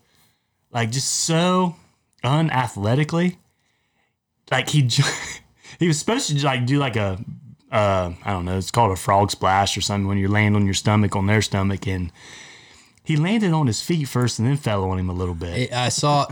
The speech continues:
Speaker 2: 'cause you tweeted it, right?
Speaker 1: I tweeted it, and it was, it's also on our Sip and Serve Instagram.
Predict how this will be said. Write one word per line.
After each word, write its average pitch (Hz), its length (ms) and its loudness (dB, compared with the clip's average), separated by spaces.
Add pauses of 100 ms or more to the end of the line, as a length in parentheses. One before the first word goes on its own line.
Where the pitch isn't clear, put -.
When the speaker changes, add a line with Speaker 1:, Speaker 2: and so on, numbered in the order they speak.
(220)
Speaker 2:
'cause 135 200 2
you 202 120 2
tweeted 156 420 2
it, 92 120 -4
right? 113 300 0 (240)
Speaker 1:
I 107 140 0
tweeted 175 420 0
it, 185 220 0
and 139 120 0
it 135 60 2
was, 127 200 0
it's 143 180 0
also 160 420 0
on 135 160 2
our 117 160 0
Sip 139 300 -2
and 127 120 0
Serve 123 400 0
Instagram. 98 600 -2